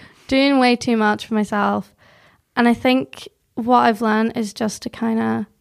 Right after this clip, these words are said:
Speaker 2: try and calm down a little bit
Speaker 1: Mm-hmm.
Speaker 2: and not be so upset when you can't do everything,
Speaker 1: Mm-hmm.
Speaker 2: 'cause no one can do everything.
Speaker 1: Sure.
Speaker 2: And I always want to, and I always think, like, "Oh, it's a wasted o-, opportunity if I don't do something."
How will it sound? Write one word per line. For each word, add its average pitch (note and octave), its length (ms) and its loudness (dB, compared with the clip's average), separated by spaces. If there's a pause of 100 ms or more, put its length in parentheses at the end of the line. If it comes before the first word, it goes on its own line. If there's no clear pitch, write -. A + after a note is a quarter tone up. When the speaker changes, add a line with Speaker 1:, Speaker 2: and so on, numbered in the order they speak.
(160)
Speaker 2:
try C4+ 320 0
and D#4 120 0
calm B3+ 400 0
down B3+ 320 -2
a C#4+ 100 0
little D#4 220 -4
bit D#4 320 -2 (100)
Speaker 1:
Mm-hmm. F#2 260 -10 (200)
Speaker 2:
and C4 160 4
not C4 240 4
be C4+ 140 -2
so B3 280 0
upset A#3 520 0
when B3 100 0
you A#3 80 2
can't A3+ 320 -4
do A#3 140 -2
everything, B3+ 680 -2
Speaker 1:
Mm-hmm. F2 280 -14 (180)
Speaker 2:
'cause B3 200 -6
no B3 160 4
one C4 240 2
can C4 120 -12
do C4 80 0
everything. C4+ 800 0
Speaker 1:
Sure. F2 320 -10 (220)
Speaker 2:
And C4 100 4
I B3+ 60 6
always B3+ 320 2
want A#3+ 300 0
to, - 120 -4
and C4+ 200 0
I A3+ 100 -2
always A#3 220 -4
think, A3+ 340 -6
like, - 340 -6 (460)
"Oh, B3 100 4
it's A#3+ 140 0
a B3 60 2
wasted B3 380 0
o-, A#3 180 -4
opportunity B3+ 920 2
if A3 100 -12
I A#3 60 0
don't A#3 400 -2
do A#3 220 2
something." C4+ 680 -2